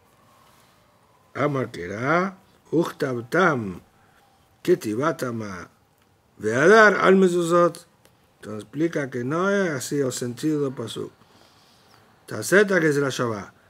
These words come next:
Porque también el Pasuk, Uktab Tam, ya da para entender que a Ketibat, que es una Ketibat completa, íntegra.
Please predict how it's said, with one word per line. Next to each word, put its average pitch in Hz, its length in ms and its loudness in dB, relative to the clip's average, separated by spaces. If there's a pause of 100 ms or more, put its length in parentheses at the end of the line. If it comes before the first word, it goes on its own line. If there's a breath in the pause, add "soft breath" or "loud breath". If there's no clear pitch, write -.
(120 soft breath)
Porque 110 280 -4
también 170 360 2
el 208 120 2
Pasuk, 170 520 -2
Uktab 135 460 -2
Tam, 185 500 4 (260 soft breath)
ya 135 220 -6
da 175 180 4
para 170 180 2
entender 160 420 2
que 151 80 -4
a 135 80 -4
Ketibat, 151 680 0
que 139 80 -6
es 127 100 -6
una 151 240 -4
Ketibat 143 720 -4
completa, 123 640 -6
íntegra. 113 580 -8